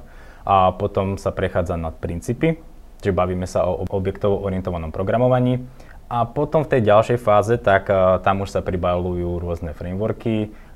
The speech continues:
povedzme webové protokoly, e, H T T P, čiže tam oni s-, začnú si programovať svoju prvú webovú aplikáciu a potom v tej projektovej fáze, tak tam je to už, e, plus minus taká, taká simulácia toho pracovného prostredia, s ktorým by sa stretli normálne pri práci.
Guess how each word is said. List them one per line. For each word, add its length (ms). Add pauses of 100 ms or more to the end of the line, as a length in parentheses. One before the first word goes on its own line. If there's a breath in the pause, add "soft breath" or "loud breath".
povedzme 880
webové 400
protokoly, 720
e, 40 (600)
H 400
T 160
T 80
P, 240
čiže 160
tam 240
oni 240
s-, 320 (320)
začnú 320
si 80
programovať 560
svoju 240
prvú 160
webovú 400
aplikáciu 800 (160)
a 480 (160)
potom 240
v 80
tej 80
projektovej 560
fáze, 480
tak 160
tam 240
je 80
to 160
už, 180 (140)
e, 40 (600)
plus 240
minus 160
taká, 400
taká 160
simulácia 720
toho 320
pracovného 560
prostredia, 480
s 80
ktorým 240
by 80
sa 80
stretli 400
normálne 400
pri 240
práci. 400